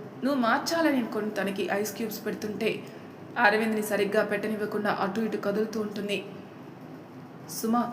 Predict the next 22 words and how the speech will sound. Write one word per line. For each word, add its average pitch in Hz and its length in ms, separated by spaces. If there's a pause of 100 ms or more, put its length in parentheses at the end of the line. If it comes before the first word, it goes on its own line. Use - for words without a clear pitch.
(100)
సరిగ్గా 247 440
ఉండు" 247 360
అని 196 160
అరవింద్ 202 420
చెప్తున్నా 208 320
వినదు. 196 440 (460)
"నీకు 202 220
ఇలా 196 160
కాదు, 214 460
ఎలా 214 180
పెట్టాలో 233 380
నాకు 202 240
తెలుసు" 208 400
అనుకుని 196 420 (320)
సుమని 320 440
తన 208 180
కౌగిల్లో 214 480
బంధించి 202 560
తనకు 196 240
పెడుతూ 214 360
ఉంటాడు. 202 360 (800)
"అరవింద్, 214 460